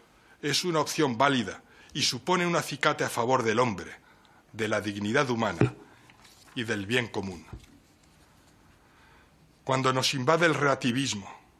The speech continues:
y algunos pretenden matar a Dios, cuando se persigue o se asesina a minorías por motivos religiosos,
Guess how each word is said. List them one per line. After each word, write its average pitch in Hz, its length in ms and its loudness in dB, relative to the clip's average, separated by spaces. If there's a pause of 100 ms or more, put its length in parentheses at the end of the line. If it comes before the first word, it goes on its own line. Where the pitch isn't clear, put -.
(160)
y 131 160 -8
algunos 127 560 0
pretenden 120 640 -2
matar 107 340 2
a 98 80 0
Dios, 98 540 -4 (420)
cuando 117 240 -4
se - 180 0
persigue 175 540 2
o 156 60 2
se - 120 0
asesina 139 480 0
a 127 40 2
minorías 127 580 2
por 117 200 -2
motivos 117 400 -2
religiosos, 104 720 -6